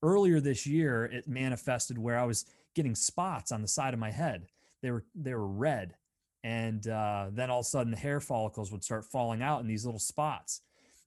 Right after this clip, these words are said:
And my lymph nodes in my neck started to get really inflamed. And, uh, it just, I was, like, looking more into leaky gut syndrome. And, um,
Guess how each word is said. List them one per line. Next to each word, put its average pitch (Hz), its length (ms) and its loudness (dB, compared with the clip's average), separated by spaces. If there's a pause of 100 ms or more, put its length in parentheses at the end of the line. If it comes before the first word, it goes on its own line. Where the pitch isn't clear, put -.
(120)
And 120 340 2
my 107 300 -2
lymph 156 320 4
nodes 110 340 2
in 117 100 0
my 104 140 -2
neck 151 420 -2 (380)
started 123 320 0
to 117 60 -2
get 127 180 -2
really 135 320 4
inflamed. 117 800 0 (840)
And, 123 380 0
uh, 107 300 2 (560)
it 147 140 2
just, - 360 0 (160)
I 127 100 2
was, 127 180 0
like, 123 180 0
looking 156 280 2
more 135 220 2
into 120 140 2
leaky 120 300 0
gut 131 280 0
syndrome. 110 580 2
And, 92 180 -2 (520)
um, 90 380 -6